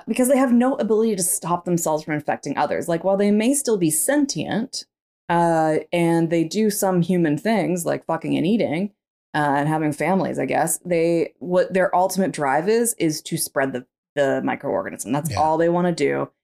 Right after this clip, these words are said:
Speaker 1: It gives them orgasm level pleasure to do it. Um, and there's nothing that they care about more. And it's an immense, actually quite impressive that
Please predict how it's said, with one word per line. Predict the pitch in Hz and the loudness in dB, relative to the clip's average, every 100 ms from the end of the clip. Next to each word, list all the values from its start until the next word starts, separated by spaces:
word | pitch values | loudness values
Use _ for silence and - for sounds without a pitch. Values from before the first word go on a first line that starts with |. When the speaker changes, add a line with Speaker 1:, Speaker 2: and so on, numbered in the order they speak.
| - | -8
Speaker 1:
It | |
gives | 160 196 | 0 2
them | 185 196 | 4 2
orgasm | 180 160 151 147 156 160 | 2 -2 -2 -2 -2 -2
level | 147 143 143 139 135 - - | 0 -2 -2 -2 -2 -6 -4
pleasure | 147 147 | -2 0
to | 139 139 | -4 -4
do | 147 135 | 0 2
it. | 131 131 - _ _ _ | 2 -2 -6 _ _ _
Um, | 151 147 143 143 143 - | -2 0 0 -2 -4 -2
and | 156 151 143 139 - | 0 0 0 -4 -6
there's | 165 160 151 | 0 0 0
nothing | 143 147 143 139 139 | 0 -2 -2 -4 -4
that | 131 | -4
they | 135 135 131 | -4 -4 -4
care | 131 135 | -6 -6
about | 127 123 - - _ _ _ - | -4 -4 -8 -10 _ _ _ 0
more. | 170 196 147 127 | 4 4 2 0
And | - 156 | -2 -2
it's | 143 | 0
an | 160 | 0
immense, | 165 165 170 - | 2 2 0 -2
actually | 180 - 165 | -2 -2 -2
quite | 175 | 0
impressive | 160 - 151 143 | -2 -2 -2 -4
that | 135 135 | -2 -4